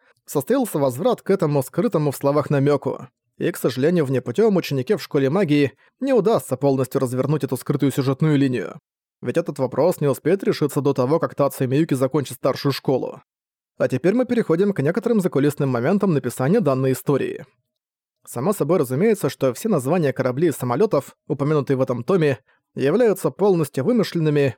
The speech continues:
и не имеют никакого отношения к реальным. Шангрила — это другое дело, ведь ничего страшного, раз он не сданул, верно?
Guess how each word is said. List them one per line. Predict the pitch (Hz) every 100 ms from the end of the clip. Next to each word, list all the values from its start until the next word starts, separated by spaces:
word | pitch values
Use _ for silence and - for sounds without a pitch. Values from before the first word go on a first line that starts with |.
| _
и | 285
не | 226
имеют | 156 156 139
никакого | 175 147 139 120
отношения | 127 123 151 147
к |
реальным. | 139 139 113 110 - - _ _ _
Шангрила — | - - 131 127 139 196 196 165
это | 180 180
другое | 151 170 254 131
дело, | 120 127 76 - _ -
ведь | 135 131
ничего | 135 135 135
страшного, | - 240 - 143 127
раз | 123
он | 151
не | 143
сданул, | 135 165 165 123
верно? | 131 233 147 -